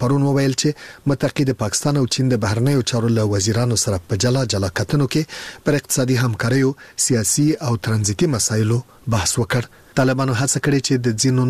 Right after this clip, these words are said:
نورو هیوادونو ترڅنګ له پاکستان او چین سره ښه اړیکې ولري او هلته یې افغان سفارتونو ته خپل استازي ورلېږلي دي. د چین او پاکستان د بهرنیو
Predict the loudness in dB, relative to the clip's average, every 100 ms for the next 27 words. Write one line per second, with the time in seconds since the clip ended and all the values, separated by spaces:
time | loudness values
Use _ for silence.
0 | 2 2 2 0 0 0 -2 -2 -4 0
1 | 0 -2 -8 -12 -2 -2 0 -4 -2 0
2 | -2 -2 -2 0 0 0 0 -4 -4 -4
3 | -2 0 0 2 2 2 2 0 -4 -12
4 | -4 0 0 0 2 0 0 -6 -2 -2
5 | 0 -2 -2 -2 -2 0 0 -2 -6 -2
6 | -2 0 -4 0 0 2 2 2 0 2
7 | 2 2 0 -4 -20 -20 -8 -2 0 0
8 | 0 0 -4 -2 0 0 0 0 0 0
9 | 0